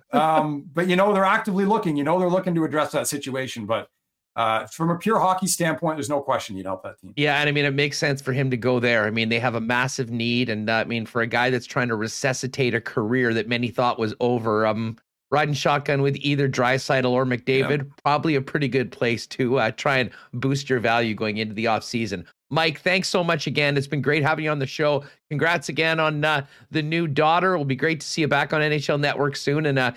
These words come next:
Speaker 2: keep up the great work. We always love talking to you here in Winnipeg on Winnipeg Sports Talk.
Speaker 1: My pleasure. Good connecting with you again, and, uh, we'll, we'll go for a Jets win, uh, hopefully here, and, uh, look forward to chatting with you again soon.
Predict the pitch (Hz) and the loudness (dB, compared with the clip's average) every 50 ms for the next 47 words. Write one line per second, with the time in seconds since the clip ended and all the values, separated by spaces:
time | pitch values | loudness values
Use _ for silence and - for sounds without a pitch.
0 | - - - - 180 165 151 165 139 - 147 131 143 143 135 101 120 131 127 123 | -8 -12 -4 -2 0 2 2 0 0 0 0 2 2 2 2 2 0 0 0 0
1 | - 123 110 - 131 143 143 139 131 127 113 127 120 113 - 123 113 113 - 120 | -2 -2 -2 0 2 2 4 4 2 0 0 -2 -2 -2 0 0 0 0 -2 -4
2 | 113 110 104 - 120 113 107 104 110 110 101 - 120 110 98 110 107 101 107 104 | -4 -4 -2 0 0 0 0 0 0 -2 0 0 0 0 0 0 0 0 0 -2
3 | 98 - 101 90 - - - 104 98 - - 101 95 87 - - _ _ _ _ | 0 -2 -2 -4 -4 -4 -4 -4 -4 -4 -4 -4 -4 -4 -4 -8 _ _ _ _
4 | _ _ _ _ _ _ _ - 131 151 165 180 190 196 - - - 190 208 170 | _ _ _ _ _ _ _ 0 2 2 4 4 4 2 0 0 2 2 2 2
5 | 175 202 190 160 180 196 175 - 185 190 190 190 202 190 185 185 180 175 185 180 | 2 2 2 2 0 0 0 0 0 0 0 0 0 -2 -2 -2 -2 0 0 0
6 | 180 165 135 160 160 165 175 175 175 180 175 156 151 151 151 147 147 139 139 147 | 0 0 0 0 2 2 2 0 0 0 0 0 0 2 2 0 -2 -2 0 0
7 | 147 143 139 135 135 131 127 123 123 135 131 131 127 120 127 139 139 120 147 147 | 2 2 2 2 2 0 0 -2 -4 -6 -8 -8 -8 -8 -8 -8 -4 -2 -2 -2
8 | 143 143 160 147 135 135 - 143 143 139 - - 135 143 143 139 139 135 135 131 | -2 -2 -2 -4 -4 -2 -2 -2 -2 -2 -2 -4 -4 -2 -2 -2 -2 -2 0 0
9 | - 107 135 143 139 - 151 147 151 143 135 151 160 170 175 165 139 131 123 107 | 0 0 0 -2 -2 -4 -4 -2 -2 0 0 0 2 2 0 0 0 0 -2 -4
10 | 104 - _ _ _ _ _ _ _ - 120 120 120 120 120 139 139 - 165 156 | -6 -10 _ _ _ _ _ _ _ -2 0 2 2 4 2 2 0 0 0 -2
11 | 151 120 131 143 151 156 147 120 147 147 143 147 147 143 143 180 190 165 - | 0 0 0 0 0 0 -2 -2 0 0 0 0 0 0 -2 -2 -2 -4 -6